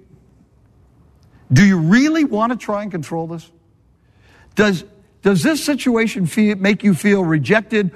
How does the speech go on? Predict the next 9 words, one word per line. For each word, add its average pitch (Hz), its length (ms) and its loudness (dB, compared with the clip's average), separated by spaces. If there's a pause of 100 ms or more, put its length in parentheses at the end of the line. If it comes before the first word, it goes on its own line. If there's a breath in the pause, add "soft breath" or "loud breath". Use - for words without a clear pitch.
or 185 140 0
insecure 233 720 0 (200 loud breath)
or 190 120 0
inferior 240 680 2
because 185 280 -4
you're 175 120 -4
not 196 160 -2
controlling 190 460 -10
this? 190 220 -12